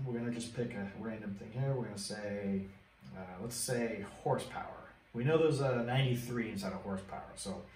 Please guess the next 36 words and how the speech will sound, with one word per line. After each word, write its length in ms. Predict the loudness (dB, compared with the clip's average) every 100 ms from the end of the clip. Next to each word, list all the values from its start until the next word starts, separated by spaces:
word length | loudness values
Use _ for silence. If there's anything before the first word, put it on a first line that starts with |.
| -16 -4
H 200 | -2 0
P 80 | 2
is 200 | 0 0
a 40 | 0
ninety-three. 520 | 2 2 -2 -10 -14 -18 -20 0
So 120 | 4
let's 120 | 6
play 180 | 6 6
with 180 | 6 4
that. 400 | 4 6 2 -6 -18 -2 6
We're 160 | 8
gonna 140 | 8 6
use, 600 | 6 4 4 4 0 -4 -6 -6 -6
um, 220 | -2 -2 -2
a 80 | -4
vector, 680 | 2 2 2 -2 -2 -4 -8 -8
so 140 | -6 -4
a 60 |
column 580 | -6 -4 2 4 4 0
within 720 | -6 -10 -4 0 2 0 -4 -8 -10 -6
my 180 | -4 -2
data. 380 | -4 -4 -6 -8 -14 -16
So, 280 | -6 -4 -4 -6 -16 -20 -20 -20 -2
so 140 | 6
let's 300 | 6 6 4
do, 680 | 2 6 6 6 6 4 2 -6 -18 -20 -20 -20 -12 -4
um, 680 | -2 0 -2 -4 -6 -8 -12 -12 -2
well, 240 | 0 2
we'll 100 | 0
start 260 | 0 0 2
with 100 | 0
the 100 | -2
first 260 | 0 0
example. 460 | -4 -2 -2 -2 -6
We'll 100 | -8
say 460 | -6 -4 -2 -2